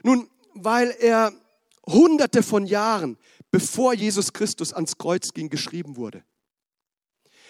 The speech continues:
Da hatte ein Prophet eine übernatürliche Eingebung. Und er setzte sich hin und er schrieb auf, was Gott ihm gesagt hat. Und er sah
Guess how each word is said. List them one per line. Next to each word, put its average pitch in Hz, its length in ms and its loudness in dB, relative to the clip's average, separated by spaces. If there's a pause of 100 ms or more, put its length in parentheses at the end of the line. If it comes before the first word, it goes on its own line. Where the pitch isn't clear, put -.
(160)
Da 240 140 4
hatte 285 160 0
ein 247 140 2
Prophet 254 420 2
eine 220 340 2 (320)
übernatürliche 247 840 4
Eingebung. 214 640 -2 (540)
Und 202 80 2
er 247 80 4
setzte 269 340 2
sich 233 180 0
hin 277 200 4
und 240 120 2
er 240 100 2
schrieb 240 360 -2
auf, 285 380 0 (180)
was - 200 -4
Gott 240 180 0
ihm 226 140 -6
gesagt 190 420 -4
hat. - 260 -16 (1000)
Und 247 160 2
er 247 100 6
sah 269 280 4